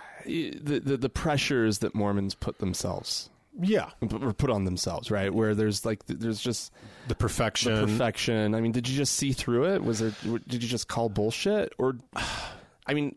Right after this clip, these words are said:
Speaker 1: or did the
Speaker 2: Later.
Speaker 1: culture seep in and you kinda had to deal with all that wrestling and
Speaker 2: You know, it was like, it was like,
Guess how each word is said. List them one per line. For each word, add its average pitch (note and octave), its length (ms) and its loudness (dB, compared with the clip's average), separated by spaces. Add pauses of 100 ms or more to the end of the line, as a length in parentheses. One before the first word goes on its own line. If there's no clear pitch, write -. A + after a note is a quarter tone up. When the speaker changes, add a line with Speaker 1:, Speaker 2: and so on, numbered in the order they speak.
(100)
Speaker 1:
or D3+ 80 4
did C3+ 140 0
the - 60 0
Speaker 2:
Later. F3 200 4
Speaker 1:
culture C#3+ 320 2
seep - 360 -2
in A2+ 320 2
and G2+ 440 0
you G2+ 120 -8
kinda A2+ 260 -2
had G2+ 100 -2
to G2 80 -2
deal G2 240 2
with F#2+ 100 0
all F#2+ 140 0
that F2+ 180 -2 (320)
wrestling F#2 580 0
and F2+ 220 -6 (140)
Speaker 2:
You D3 160 2
know, D#3+ 120 4
it D3+ 60 4
was D#3 140 2
like, F3+ 260 2
it C#3 140 -2
was C#3 160 2
like, C#3 260 2